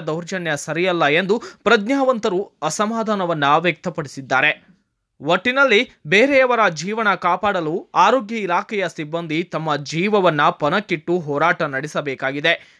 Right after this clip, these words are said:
ಇನ್ನು ಪೊಲೀಸ್ ಸಿಬ್ಬಂದಿ ಇದ್ದರೂ ಕೂಡ ಗಲಾಟೆ ನಡೆದಿರುವುದು ಎಷ್ಟರ ಮಟ್ಟಿಗೆ ಸರಿ? ಅಲ್ಲದೆ ಈ ಬಗ್ಗೆ ಜಿಲ್ಲಾಡಳಿತ ಹಾಗೂ ಪೊಲೀಸ್ ಕಮಿಷನರೇಟ್ ಶಿಸ್ತು ಕ್ರಮಗಳನ್ನ ಜರುಗಿಸಿ ಆರೋಗ್ಯ ಇಲಾಖೆಯ ಸಿಬ್ಬಂದಿಗೆ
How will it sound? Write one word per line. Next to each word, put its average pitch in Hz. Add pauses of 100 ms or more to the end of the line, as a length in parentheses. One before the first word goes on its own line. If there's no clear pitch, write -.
(120)
ಇನ್ನು 185
ಪೊಲೀಸ್ 240
ಸಿಬ್ಬಂದಿ 220
ಇದ್ದರೂ 214
ಕೂಡ 202 (120)
ಗಲಾಟೆ 185
ನಡೆದಿರುವುದು 175
ಎಷ್ಟರ 175
ಮಟ್ಟಿಗೆ 170
ಸರಿ? 156 (420)
ಅಲ್ಲದೆ 208 (320)
ಈ 226
ಬಗ್ಗೆ 220
ಜಿಲ್ಲಾಡಳಿತ 190
ಹಾಗೂ 175
ಪೊಲೀಸ್ 165
ಕಮಿಷನರೇಟ್ 160 (300)
ಶಿಸ್ತು 240
ಕ್ರಮಗಳನ್ನ 190 (160)
ಜರುಗಿಸಿ 165
ಆರೋಗ್ಯ 156
ಇಲಾಖೆಯ 170
ಸಿಬ್ಬಂದಿಗೆ 165